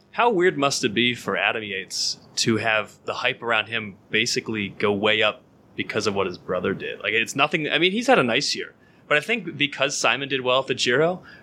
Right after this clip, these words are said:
people think, "Oh, Adam Yates, basically the same guy, must be ready to go win the Tour de France." And he didn't ask for that. He didn't do anything to, to make that happen necessarily. That's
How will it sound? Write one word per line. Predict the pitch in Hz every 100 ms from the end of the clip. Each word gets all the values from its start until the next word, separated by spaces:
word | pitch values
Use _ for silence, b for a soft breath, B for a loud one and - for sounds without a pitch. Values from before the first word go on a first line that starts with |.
| -
people | 147 143
think, | 147 -
"Oh, | 127 113
Adam | 143 147
Yates, | 160 170
basically | 107 113 135 147 135
the | 131
same | - 139 143 139
guy, | 139 170 185 170 _ 113
must | 123 - -
be | 147 143
ready | 139 147
to | 135
go | 147
win | 147 147
the |
Tour | 127 156
de | 139
France." | 143 147 156 113
And | 104 b b
he | 120
didn't | 143 185
ask | 120 110 -
for | 123
that. | 113 135
He | 135
didn't | 175 175
do | 131 131
anything | 127 - 123
to, | 110 117 107 b -
to | 139
make | 139 147
that | 143 120
happen | 120 113 123
necessarily. | 123 - 120 - 117 135
That's | 208